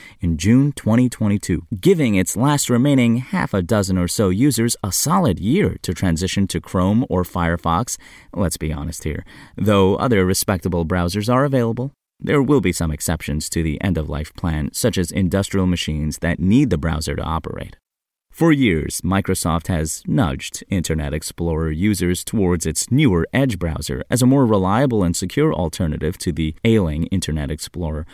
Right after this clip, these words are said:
often in the most obnoxious ways possible, by splashing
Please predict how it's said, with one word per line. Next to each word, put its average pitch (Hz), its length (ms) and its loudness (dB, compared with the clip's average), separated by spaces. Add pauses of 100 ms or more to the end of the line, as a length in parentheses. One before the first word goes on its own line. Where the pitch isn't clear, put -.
(340)
often 107 400 2
in 104 300 2
the 143 200 4
most 92 300 4
obnoxious 87 640 0
ways 71 220 -4
possible, 69 480 -4 (220)
by 113 120 0
splashing 123 640 2